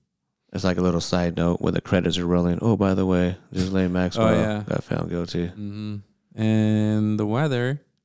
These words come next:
Speaker 1: Yeah, exactly. And,
Speaker 2: <laughs>
Speaker 1: and how about your, let's, uh, something about your cat or some
Speaker 2: Yeah.
Speaker 1: bullshit or whatever the
Speaker 2: <laughs>
Speaker 1: fuck, pets or
Speaker 2: Uh-huh.
Speaker 1: it's like,
Speaker 2: Yeah,
Speaker 1: what?
Speaker 2: it's no big deal, man. <coughs>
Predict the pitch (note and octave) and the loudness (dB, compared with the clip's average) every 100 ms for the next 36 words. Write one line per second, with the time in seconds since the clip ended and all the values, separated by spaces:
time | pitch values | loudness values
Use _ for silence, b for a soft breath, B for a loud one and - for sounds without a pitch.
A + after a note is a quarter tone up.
0 | _ _ A#2 G#2+ F#2+ G#2 F#2+ - F2+ F#2+ | _ _ 2 2 2 2 0 0 -2 0
1 | G2 G2+ G2 G#2+ A#2 A#2 A#2 C3+ C#3+ D3 | 0 -2 -4 -2 0 2 2 2 2 2
2 | B2+ B2+ A#2+ - - _ A2 A#2 - - | 2 0 0 -10 -20 _ -8 -6 -6 -6
3 | - C3+ B2 G#2+ G2 - - - - - | -2 0 0 -2 -4 -10 -18 -20 -18 -6
4 | B2 G#2 G#2 F#2+ - A2+ E2 - E2+ G2+ | -2 2 2 0 0 -2 -2 -6 -6 -2
5 | F2 A2+ A2+ A#2 F#2+ F2 E2 D#2+ G#2 G2 | 0 2 0 0 -4 -4 -4 -2 -2 -2
6 | F#2+ F2+ F#2+ E2+ - - G#2+ D2+ - - | -2 -4 -2 -4 -6 -10 -8 -8 -10 -10
7 | - - E2+ G#2+ G#2+ A2 G#2+ _ _ _ | -10 -10 -10 -10 -10 -12 -14 _ _ _
8 | _ _ _ _ _ - - G2 F#2+ G#2 | _ _ _ _ _ -20 -10 -8 -6 -4
9 | G2 G2 G2 G2+ - A2 G2+ G#2 G2 A2 | 0 0 -2 -4 -6 -4 -2 -2 -2 -4
10 | G#2 G2+ G#2 G2+ _ - | -2 -4 -4 -6 _ -10